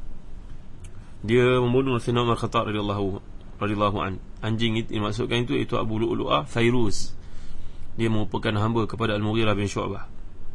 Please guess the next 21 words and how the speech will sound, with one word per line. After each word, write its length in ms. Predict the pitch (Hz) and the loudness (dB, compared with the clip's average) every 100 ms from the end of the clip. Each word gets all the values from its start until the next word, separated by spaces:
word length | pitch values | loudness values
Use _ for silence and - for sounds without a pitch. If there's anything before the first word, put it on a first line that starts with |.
| - - - - - - - - - - - - - - - | -4 -8 -6 -8 -10 -12 -12 -12 -12 -12 -10 -10 -8 -10 0
Dia 100 | 123 123 | 4 4
merupakan 400 | 117 143 143 127 | 4 2 0 0
seorang 160 | 120 | 0
Parsi 400 | 120 135 - 165 | 2 2 2 0
yang 80 | 123 | 0
telah 160 | 123 127 | 0 0
pun 160 | 127 | 0
ditawan 400 | 120 135 147 120 | 2 2 2 2
di 80 | 117 | 2
Nahwan, 480 | 113 113 139 165 190 - - - - - | 2 4 4 2 -2 -8 -10 -10 -6 -2
kemudian 320 | 110 123 135 | 2 4 4
menjadi 480 | 117 110 139 185 - - | 2 2 2 0 -4 -2
milik 320 | 113 120 147 | 0 2 2
Al-Mughirah 400 | - 110 110 127 | 0 -2 2 2
bin 160 | 117 110 | 4 2
Syu'bah, 400 | - 120 101 - - - - - - - - - - - | 0 -2 -2 -6 -8 -10 -10 -12 -12 -14 -10 -8 -8 -12
sahabat 320 | - - 113 117 | -10 -2 0 2
Nabi 240 | 113 107 | 2 0
sallallahu 320 | 104 104 101 | 0 0 0
alaihi 180 | 101 98 92 | 0 -2 -2
wasallam. 240 | 101 - | -4 -4